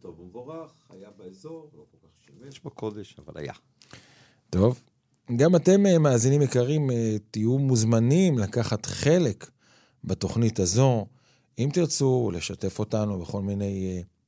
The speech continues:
Speaker 2: שאלות בחינוך שהצגתם לפני, אה, רב חיים, או, אה, דברים, אה, חשובים ששמעתם ואתם, אה, חושבים שתהיה תועלת, אה, לכולנו להתוודע עליהם,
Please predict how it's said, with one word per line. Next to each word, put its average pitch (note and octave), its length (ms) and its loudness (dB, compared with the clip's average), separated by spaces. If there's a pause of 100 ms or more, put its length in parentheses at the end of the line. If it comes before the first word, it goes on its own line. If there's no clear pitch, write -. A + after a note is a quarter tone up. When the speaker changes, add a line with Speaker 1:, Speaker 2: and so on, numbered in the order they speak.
(140)
Speaker 2:
שאלות A2 500 0
בחינוך B2 440 -2
שהצגתם A2 520 -2
לפני, G#2 440 -4
אה, G2 220 -4 (260)
רב G2 140 -6
חיים, F#2+ 400 -4 (560)
או, B2 300 4
אה, A2+ 300 2
דברים, A#2 520 2
אה, B2 120 2
חשובים B2+ 540 0
ששמעתם B2 840 0
ואתם, G#2+ 380 -2
אה, G#2 260 0 (380)
חושבים B2 320 -2
שתהיה A2 480 0
תועלת, A2 560 0
אה, G2+ 60 -2 (560)
לכולנו G#2+ 520 -4
להתוודע G2 580 -2
עליהם, B2 360 -4